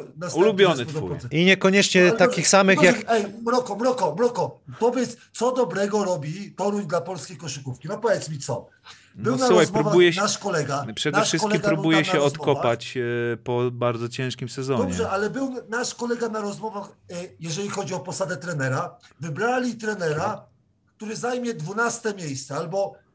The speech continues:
Speaker 1: dwunaste miejsce niech zajmie. No jaki sens, żeby Iwica Skelin, jak jest taki dobry i trafia do zespołu, który nie ma budżetu, nie ma zawo-, to on taki dobry jeszcze nie miał pracy. No ej, zacznijmy ró-, mówić po polsku, no ja cię kręcę, no.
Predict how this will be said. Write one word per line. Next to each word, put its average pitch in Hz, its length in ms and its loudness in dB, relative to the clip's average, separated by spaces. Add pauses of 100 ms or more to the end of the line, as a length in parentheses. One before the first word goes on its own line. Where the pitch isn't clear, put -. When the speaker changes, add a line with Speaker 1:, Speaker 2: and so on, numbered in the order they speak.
(400)
Speaker 1:
dwunaste 202 600 -6
miejsce 127 340 -8
niech 110 160 -14
zajmie. 92 380 -10 (1120)
No 185 120 -2
jaki 247 220 -2
sens, 190 460 0
żeby 165 240 -6
Iwica 208 420 -2
Skelin, 202 680 -2
jak 165 160 -6
jest 202 160 -4
taki 202 240 -4
dobry 147 460 -4 (460)
i 175 80 -12
trafia 226 340 -2
do 196 120 -6
zespołu, 214 500 -4
który 196 300 -10 (180)
nie 214 160 -2
ma 240 160 0
budżetu, 226 420 -4
nie 202 160 -8
ma 202 120 -2
zawo-, 196 200 -6 (200)
to 196 100 -6
on 240 140 -2
taki 240 300 -6
dobry 226 360 -4
jeszcze 247 260 -8
nie 240 120 -6
miał 233 220 -2
pracy. 160 380 -6
No 185 100 -12 (180)
ej, 180 140 -4
zacznijmy 240 540 -4
ró-, 220 200 -6
mówić 214 340 -8
po 226 120 -4
polsku, 214 500 -2
no 151 100 -8
ja 240 100 -2
cię 233 140 -8
kręcę, 160 460 -6
no. 185 260 -6